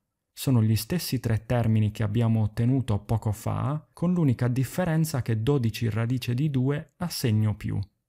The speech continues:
Come quei tre termini erano lo sviluppo di un quadrato, anche questi lo sono.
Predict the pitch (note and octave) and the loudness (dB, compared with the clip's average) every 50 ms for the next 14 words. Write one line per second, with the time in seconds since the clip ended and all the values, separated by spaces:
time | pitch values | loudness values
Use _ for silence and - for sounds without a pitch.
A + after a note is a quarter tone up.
0 | _ _ _ - - A2+ A2 A2 G#2+ - A2+ G#2+ G#2+ - A2 A2 G#2 - - C3+ | _ _ _ -4 2 4 4 4 4 2 2 2 2 2 0 -2 -2 0 0 0
1 | C3+ B2+ A2 G#2+ A2 A2 A2+ A#2 A#2 A2+ A2 A2 A2+ A2+ A2+ A2+ G#2+ - - A#2+ | 2 2 4 4 4 4 4 4 4 2 2 2 2 2 2 0 0 0 0 0
2 | A#2 C3 C#3+ A#2+ - - A2 G#2 G#2 G#2+ G#2+ G#2 G2+ - B2+ B2+ A#2+ A2+ G2 F#2+ | 2 2 0 0 -2 -4 -2 0 0 2 2 0 0 0 -2 -2 0 -2 -2 -2
3 | F2+ - - B2+ C3 C#3 - _ - C3+ C#3 C3+ - E3 D#3+ - G2+ F#2 - - | -4 -4 -4 -4 -6 -6 -8 _ -4 -2 -2 0 -2 -2 -2 -2 -2 -2 -2 -4
4 | - C3+ B2+ B2+ A2+ - - - A2 G2+ G2+ A2 A2+ A2 G#2+ G2+ - | -4 -2 0 0 0 -2 -4 -6 -6 -4 -4 -2 -2 -2 -2 -4 -6